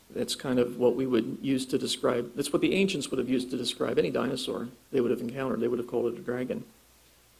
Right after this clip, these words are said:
There's the legend of Saint George and the dragon. There was a town that was being victim-, victimized by a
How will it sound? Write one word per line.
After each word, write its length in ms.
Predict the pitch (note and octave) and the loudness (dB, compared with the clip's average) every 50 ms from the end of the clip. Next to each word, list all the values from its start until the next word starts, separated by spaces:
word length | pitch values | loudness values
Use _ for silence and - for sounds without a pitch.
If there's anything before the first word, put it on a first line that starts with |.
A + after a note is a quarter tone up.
| _ _ _ _ _ _ - | _ _ _ _ _ _ 4
There's 160 | D3+ D3 B2+ | 6 6 8
the 80 | C#3+ | 10
legend 340 | C3 C3 C#3 C#3+ C#3+ D3+ C#3 | 10 10 10 8 8 4 4
of 80 | C#3 B2+ | 4 4
Saint 280 | - - C#3+ C#3+ - | 4 2 0 0 2
George 400 | - D3 D3+ F#3 G#3 - - - | 4 4 6 6 6 4 2 2
and 100 | C3+ A#2+ | 2 2
the 60 | A#2+ A#2+ | 2 2
dragon. 460 | B2 A#2+ A2+ G#2 - G#2+ G2 - C3+ | 2 2 2 0 0 -2 -4 -4 -4
There 100 | C#3+ B2+ | -2 -2
was 100 | B2+ B2+ | -2 -2
a 60 | B2+ | -4
town 340 | B2+ - D3 C#3 C3+ C3+ C#3 | -6 -4 -2 -2 0 0 2
that 100 | B2+ - | 0 0
was 120 | C3 B2 | -2 -2
being 460 | - - C3 B2+ A#2+ A#2+ A2+ - - - - | 0 2 2 4 4 2 0 -2 -6 -10 -10
victim-, 520 | - B2 C#3+ C#3 - D3+ C3+ C3 B2 - - - | -2 2 2 2 4 4 2 2 2 -2 -2 2
victimized 760 | C#3 C#3+ C3+ D3 D#3+ C#3+ C3 B2+ B2+ B2+ C3 B2+ - - | 4 4 4 4 4 2 4 4 6 6 4 4 2 -2
by 220 | - B2+ B2 B2 B2 | 0 0 0 0 0
a 480 | A2 G2 - - A#2+ A#2+ A2 A2 B2+ | 0 0 0 0 2 2 2 0 -2